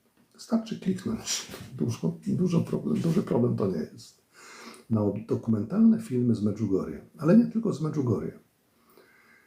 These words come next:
Tych objawień było sporo. Tam w Afryce była taka, taka wojna między Rwandą a Ugan-, Rwandą i coś tam jeszcze, chyba Ugandą.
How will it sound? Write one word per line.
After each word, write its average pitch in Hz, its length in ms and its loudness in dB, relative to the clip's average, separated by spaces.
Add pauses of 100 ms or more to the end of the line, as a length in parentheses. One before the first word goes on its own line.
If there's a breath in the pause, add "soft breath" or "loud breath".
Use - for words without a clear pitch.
(540 soft breath)
Tych 123 180 2
objawień 143 400 6
było 175 200 4
sporo. - 600 -2 (720 loud breath)
Tam 92 200 0
w 95 60 2
Afryce 107 400 0
była 92 220 -2
taka, - 420 -6 (1200 loud breath)
taka 87 300 -4
wojna 92 380 2
między 90 440 0 (260)
Rwandą 95 760 -2
a 104 60 -6
Ugan-, 87 580 -2
Rwandą 107 600 2
i - 80 -4
coś - 200 -8
tam - 140 -6
jeszcze, - 300 -14 (120)
chyba 90 160 -2
Ugandą. 87 380 -2